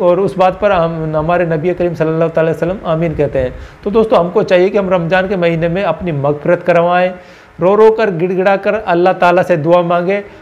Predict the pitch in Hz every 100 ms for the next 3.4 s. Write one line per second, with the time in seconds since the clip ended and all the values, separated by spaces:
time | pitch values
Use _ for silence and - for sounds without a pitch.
0 | - - 190 180 - 185 185 220 208 185
1 | 190 185 170 175 170 170 190 190 147 175
2 | 170 156 151 170 170 151 147 156 156 139
3 | 127 131 120